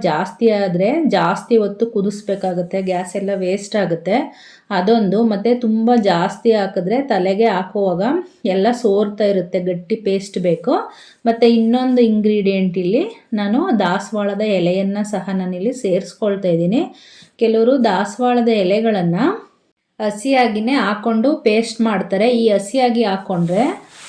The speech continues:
ಆ ತಲೆಯಲ್ಲೇ ಒಂಥರ ತುಂಬ ಕಸ ಕಸ ಥರ ಅನಿಸ್ತಾ ಇರುತ್ತೆ, ಕ್ಲೀನ್ ಮಾಡೋದಕ್ಕೇನೆ ತುಂಬಾನೇ ಕಷ್ಟ ಆಗುತ್ತೆ.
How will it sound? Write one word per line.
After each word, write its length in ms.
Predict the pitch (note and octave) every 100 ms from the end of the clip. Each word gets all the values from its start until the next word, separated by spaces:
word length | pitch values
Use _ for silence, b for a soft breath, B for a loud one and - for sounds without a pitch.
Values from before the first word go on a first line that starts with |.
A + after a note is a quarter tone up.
| -
ಆ 80 | G3
ತಲೆಯಲ್ಲೇ 600 | G3 G3 G3+ A#3+ A#3+ A3+
ಒಂಥರ 300 | G#3+ G#3 G#3+
ತುಂಬ 360 | G#3 A#3 A3 A3+ A#3+
ಕಸ 220 | G#3 G3 G#3+ G#3+
ಕಸ 200 | G#3 A3
ಥರ 200 | G#3 G3+ G#3+
ಅನಿಸ್ತಾ 340 | G3+ G3+ -
ಇರುತ್ತೆ, 400 | G#3 F#3 F3+ A3
ಕ್ಲೀನ್ 440 | A#3 A3 G#3+ A3+ A3
ಮಾಡೋದಕ್ಕೇನೆ 800 | G#3 G3 G3 G3+ G#3 B3 E4+ -
ತುಂಬಾನೇ 460 | A#3 G#3+ G#3 A3 A#3+
ಕಷ್ಟ 340 | G#3+ E3+ -
ಆಗುತ್ತೆ. 600 | G#3+ F#3+ F3 G#3 D4+ F#4